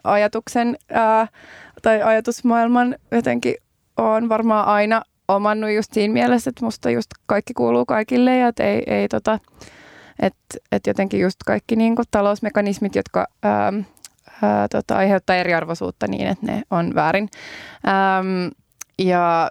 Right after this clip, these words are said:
sitten jossain vaiheessa, tai siis o-, oon edelleenkin superkiinnostunut just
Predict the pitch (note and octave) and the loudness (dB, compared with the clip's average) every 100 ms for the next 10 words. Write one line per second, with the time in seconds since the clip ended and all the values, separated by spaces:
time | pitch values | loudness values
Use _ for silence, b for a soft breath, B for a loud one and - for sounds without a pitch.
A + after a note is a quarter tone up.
0 | - F3 F3+ D#3+ - E3 E3 G3+ F3+ F#3 | -4 -8 -6 -4 0 0 0 0 0 0
1 | G3 G3 - F3+ F3 E3 - E3 - E3+ | 0 0 0 -2 -2 -4 -2 0 2 0
2 | D#3 E3 E3 F3+ G3 - E3+ G3 G3+ F#3+ | 2 0 0 -2 -4 -4 -2 -2 -2 -2
3 | F#3+ F#3+ - G3 G3 F#3+ F3 | 0 -2 -2 0 2 2 -2